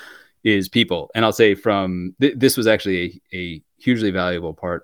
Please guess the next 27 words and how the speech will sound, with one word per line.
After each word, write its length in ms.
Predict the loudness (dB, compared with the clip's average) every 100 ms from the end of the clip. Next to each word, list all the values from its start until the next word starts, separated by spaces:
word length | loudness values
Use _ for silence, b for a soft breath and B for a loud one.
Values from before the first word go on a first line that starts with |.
| -12
of 200 | -14 -12
the 80 | -14
design 400 | -8 -2 0 0
partner 520 | -2 -4 -4 -6 -8 -6
work 200 | -6 -4
that 100 | -6
we've 160 | -6
talked 260 | -2 -2 -2
about, 380 | -4 -4 -4 -8 _
that 100 | -8
we've 160 | -6 -10 _
done 140 | -6 -4
over 120 | -6
the 60 |
last 200 | -8 -10 -16 _
few 180 | -8 -2
months, 420 | 2 2 2 -4 B B B -2
which 180 | 0 4
was 720 | 4 2 0 -2 -8 -12 -16 _ _ _ _ _ _ _ _ -20 -16 -14 -16 -2
getting 480 | 4 6 8 8 8
in 140 | 6
front 220 | 4 2
of 60 | 6
our 100 | 4
design 240 | 4 0
partners 320 | 0 -2 -2 -4
and 200 | -8